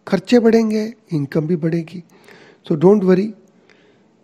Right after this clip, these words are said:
इस period में कहीं बड़ी investment का मत सोचिए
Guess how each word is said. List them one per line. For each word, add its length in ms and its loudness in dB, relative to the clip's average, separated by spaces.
इस 180 6
period 320 6
में 160 6
कहीं 240 6
बड़ी 320 4
investment 560 2
का 120 -2
मत 260 -4
सोचिए 480 -16